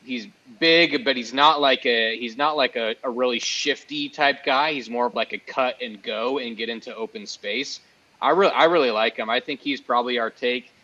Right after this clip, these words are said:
If I had to, if I had to talk Gavin Sawchuk, I honestly, I wasn't, I wasn't super blown away by his film. I love the scheme that they run.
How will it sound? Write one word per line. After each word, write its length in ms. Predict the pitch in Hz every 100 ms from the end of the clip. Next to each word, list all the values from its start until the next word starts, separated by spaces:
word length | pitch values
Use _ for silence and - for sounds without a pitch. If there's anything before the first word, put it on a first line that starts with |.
| _ _ _ 135
If 180 | 127
I 100 | 127
had 300 | 123 135 131
to, 360 | - 123 113 110
if 140 | 120
I 80 | 127
had 300 | 117 135 127
to 160 | - 113
talk 320 | 147 123 -
Gavin 300 | 120 120 113
Sawchuk, 580 | - 113 117 - 147 151 _ _ _ -
I 140 | 139
honestly, 500 | 160 214 240 214 143
I 160 | 107 123
wasn't, 400 | 175 220 180 - _ - - -
I 100 | 135
wasn't 300 | 165 185 135
super 320 | 156 151 160
blown 340 | 113 117 135
away 240 | 123 110 120
by 220 | 117 110
his 200 | 117 -
film. 380 | - 113 110 104
I 140 | 113 120
love 280 | 139 156 127
the 80 |
scheme 520 | 120 - 117 127 147 117
that 200 | 113 120
they 160 | 117
run. 420 | 104 104 117 151